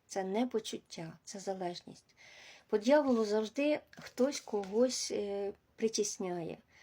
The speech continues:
хтось над кимось, е, вищий, і хтось від когось залежить. Але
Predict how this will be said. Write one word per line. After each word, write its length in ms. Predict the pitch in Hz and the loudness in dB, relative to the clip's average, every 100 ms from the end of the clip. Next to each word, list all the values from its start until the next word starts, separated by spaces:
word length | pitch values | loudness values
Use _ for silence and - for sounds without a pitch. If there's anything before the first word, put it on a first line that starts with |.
| - - - | -20 -20 -20
хтось 520 | - 240 277 - - 214 | 0 2 2 0 -4 -2
над 220 | 208 208 | 0 -2
кимось, 600 | - 247 254 254 - - - | 4 6 6 4 -2 -10 -4
е, 140 | 202 | -4
вищий, 600 | 196 220 214 - 170 - _ _ | 2 4 4 0 -2 -6 _ _
і 100 | 196 | -12
хтось 640 | - - 269 277 - - - - - - - _ - - - _ - _ - | -8 -4 -2 -2 -10 -20 -20 -20 -20 -20 -20 _ -20 -20 -20 _ -20 _ -8
від 120 | 190 | -6
когось 400 | - 220 220 208 | -2 2 2 0
залежить. 680 | 185 180 165 - 214 - - _ - | -6 -6 -8 -10 -18 -20 -20 _ -6
Але 400 | 202 202 196 | -2 0 -2